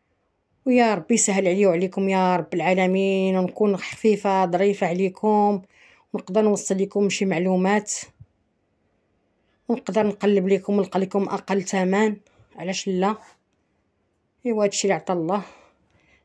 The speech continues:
المهم، الا كانت شي حاجه قولوا، نقولوا لي، خليو لي في التعاليق،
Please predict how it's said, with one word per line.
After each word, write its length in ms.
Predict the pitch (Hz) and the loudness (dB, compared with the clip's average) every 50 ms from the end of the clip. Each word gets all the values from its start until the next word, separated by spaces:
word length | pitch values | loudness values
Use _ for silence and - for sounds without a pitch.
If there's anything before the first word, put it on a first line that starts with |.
| _ - | _ -2
المهم، 280 | 226 226 208 214 208 | 0 2 4 4 4
الا 80 | 202 196 | 4 2
كانت 180 | 196 202 185 - | 2 0 -2 -2
شي 120 | - 180 | -4 -4
حاجه 380 | - 208 202 190 190 208 202 - | -2 0 2 2 2 2 0 -2
قولوا، 160 | 202 196 190 | -2 -2 -2
نقولوا 180 | 175 190 185 185 | 0 2 2 2
لي، 180 | 180 185 185 | 2 2 0
خليو 280 | 185 - 190 185 180 180 | -2 -2 0 0 0 0
لي 160 | 180 180 180 | 0 0 0
في 80 | 180 - | -2 -4
التعاليق، 640 | - - 180 156 180 175 175 190 220 220 - - | -8 -8 -6 -2 -2 0 0 0 0 -2 -2 -6